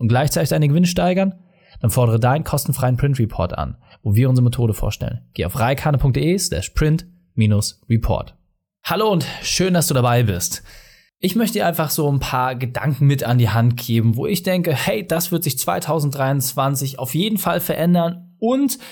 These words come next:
da solltest du einfach schon mal für sensibel sein und vor allem auch wirklich deine Hausaufgaben machen. Es werden einfach fünf einfache kleine Dinge sein, mit denen du es schaffst, dein Unternehmen deutlich entspannter aufzustellen.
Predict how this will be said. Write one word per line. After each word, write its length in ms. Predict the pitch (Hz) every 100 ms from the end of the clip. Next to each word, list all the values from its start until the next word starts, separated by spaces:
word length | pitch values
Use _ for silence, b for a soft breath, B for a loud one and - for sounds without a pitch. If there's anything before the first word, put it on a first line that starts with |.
| B B
da 240 | - 151 185
solltest 380 | 170 170 170 180
du 160 | 170
einfach 340 | - 190 220 180
schon 160 | -
mal 80 | 180
für 300 | 175 175 170
sensibel 680 | 156 151 131 143 226 202 190
sein 540 | 175 170 175 - - _
und 160 | 151 147
vor 140 | -
allem 200 | 147 147
auch 140 | 127
wirklich 380 | 147 139 147 135
deine 260 | 113 120 117
Hausaufgaben 640 | 127 127 120 110 95 107
machen. 220 | 98 98
Es 120 | 120 -
werden 140 | 160
einfach 260 | 165 147 135 B B
fünf 360 | - - 254 269 -
einfache 440 | - 170 214 170 143
kleine 340 | - 170 180
Dinge 260 | 143 180 175
sein, 240 | 160 156 143 B -
mit 140 | 135
denen 140 | 131 123
du 140 | 160
es 80 | 170
schaffst, 380 | - 156 143 - B B -
dein 240 | 107 143
Unternehmen 440 | 139 131 135 135 - -
deutlich 260 | 104 110
entspannter 380 | 113 - 104 58
aufzustellen. 500 | - - - - 120